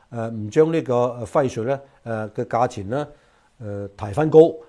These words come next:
而呢個阿茲夫呢，根本上唔係新冠藥物嚟嘅，但係而家作為咗新冠藥物呢，但係佢嘅療效係極其不佳，而且呢，副作用係相當之大嘅，係影響普通人吓。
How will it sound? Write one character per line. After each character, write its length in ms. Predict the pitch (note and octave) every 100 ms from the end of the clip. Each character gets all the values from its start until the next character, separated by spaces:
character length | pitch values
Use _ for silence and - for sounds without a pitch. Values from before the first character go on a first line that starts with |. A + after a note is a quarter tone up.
| - _
而 60 | A2+
呢 500 | G#2 G#2+ G#2+ - D#3+
個 80 | D#3
阿 180 | C#3 C#3
茲 160 | F3
夫 200 | E3 E3
呢， 100 | F3
根 320 | F3 - E3 A#2
本 160 | D3+
上 240 | C#3 B2 G#2
唔 760 | G2 _ _ _ - G#2+ A2
係 380 | A2+ C3+ B2 A2 - _ _ -
新 260 | D#3+ E3
冠 140 | D#3+ D3
藥 100 | A#2+
物 60 |
嚟 240 | A2+ F#2+ F#2+
嘅， 120 | G#2
但 120 | B2
係 160 | A#2 A2
而 20 | G#2
家 60 | D#3 -
作 140 | B2
為 160 | A#2+ G#2
咗 100 | C3+
新 220 | C#3+ D3+
冠 120 | D3+
藥 100 | C3+
物 140 | A#2 A#2
呢， 180 | C#3 D3 - _ _ C3
但 80 | B2
係 40 |
佢 180 | C#3 C3
嘅 80 | A2+
療 300 | F#2+ F#2+ F#2
效 200 | A#2+ G#2+
係 260 | G#2 A2 G2 _
極 160 | - - _ _ _
其 220 | - F#2+
不 100 | F#2 D3 -
佳， 100 | B2+
而 360 | C#3 C3 A2+ F#2+
且 160 | A#2+ A#2+
呢， 140 | C#3 C#3 _ _ _
副 360 | - A#2+ B2+
作 220 | B2+ B2
用 160 | A#2+ A2
係 160 | A2+ G2+
相 380 | - B2+ C3+
當 200 | C3 B2+
之 160 | B2+ B2+
大 140 | G#2
嘅， 140 | G2 G#2
係 100 | A2
影 180 | G2 A#2
響 120 | B2+
普 180 | G#2+ A2
通 160 | B2
人 100 | F2+
吓。 100 | E2